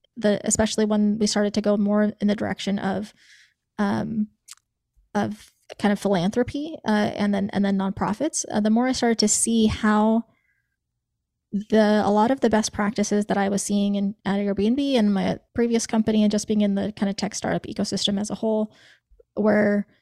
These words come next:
you're very, like, obsessed with delivering value for your customers, uh, delivering great product experiences. I just wasn't really seeing that as much in the nonprofit tech space. And I was excited to kind of, to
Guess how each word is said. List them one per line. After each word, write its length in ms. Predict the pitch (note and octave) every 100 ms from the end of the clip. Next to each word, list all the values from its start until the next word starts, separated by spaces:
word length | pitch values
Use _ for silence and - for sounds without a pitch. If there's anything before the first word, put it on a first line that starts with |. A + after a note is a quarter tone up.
| _
you're 180 | - G#3
very, 520 | G3+ G#3+ G#3 G#3 G3+ - -
like, 100 | G#3+
obsessed 400 | - - C4 -
with 160 | A#3
delivering 420 | - G#3+ G#3+ G#3 G3+
value 400 | F#3 G#3 G#3+ G#3+
for 180 | -
your 100 | G3+
customers, 680 | G#3 A#3 - A#3 A3+ A3+ G#3+ -
uh, 140 | A3
delivering 420 | G#3 G#3 G#3 G3+
great 340 | G3 G#3 G#3 -
product 360 | - G#3 G3
experiences. 760 | G3 - - A3+ A3+ A3 A3 G#3+ _ - _ _
I 80 | A#3+
just 180 | C4+ -
wasn't 240 | D4+ D#4+
really 200 | A#3 G#3+
seeing 360 | - G3+ G#3+ G#3+
that 160 | G3+ -
as 240 | F3+ -
much 220 | G#3 G#3
in 120 | -
the 60 | G3+
nonprofit 580 | G3 F#3+ G#3+ G#3 G3 -
tech 220 | - -
space. 400 | - B3+ - - - - - - - -
And 440 | G#3+ G#3 G#3 G3+ - - - _ _ -
I 180 | G#3+
was 340 | G#3 G#3+ G#3 -
excited 600 | G#3+ - G#3+ A#3 A3+ G#3
to 520 | - G3+ G3 G3 G#3+ - _ _ _ _ _ -
kind 140 | G#3
of, 120 | F#3+ - _ _ _ - _ _ _ _ _
to 360 | - G#3+ G3+